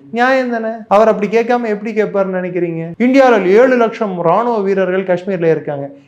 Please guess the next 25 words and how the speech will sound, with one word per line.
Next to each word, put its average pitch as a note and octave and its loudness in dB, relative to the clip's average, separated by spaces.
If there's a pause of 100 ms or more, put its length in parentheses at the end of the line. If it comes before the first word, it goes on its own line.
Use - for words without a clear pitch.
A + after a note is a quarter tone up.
ஏழு G#3 2
லட்சம் G#3 0
ராணுவ G#3 0
வீரர்கள் F#3+ -2
காஷ்மீர்ல F#3 -6
இருக்க E3 -4
வேண்டிய D#3+ -4 (120)
தேவை F3+ 0
என்ன? C#3 -6
இன்னைக்கு F#3 0
கூட G#3+ 6
லடாக்ல G3+ 4
வந்து F3+ -2
துப்பாக்கி F#3 -2
சூடு F3 -8
நடந்திருக்கு, D#3 -6
நாலு D#3 -2
பேர் E3+ -4
கொல்லப்பட்டுள்ளனர். D#3 -4 (120)
லடாக் E3+ 0
ஸ்டேட்ஹுட் D#3+ -4
வேணும்னு D3 -6
சொல்லிட்டு D3 -4
ஒரு D3 -4
பிரச்சனை D3 -6